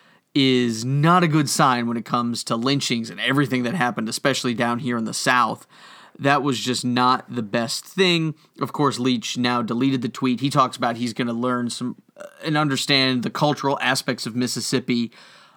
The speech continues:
a lot more, and he's apologized for the tweet. But again, just a bad tone and a bad idea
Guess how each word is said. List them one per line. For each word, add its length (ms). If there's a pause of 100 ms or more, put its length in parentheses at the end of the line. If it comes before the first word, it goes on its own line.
(160)
a 80
lot 280
more, 440
and 100
he's 120
apologized 600
for 80
the 80
tweet. 400
But 80
again, 240
just 180
a 60
bad 380
tone 380
and 100
a 20
bad 260
idea 560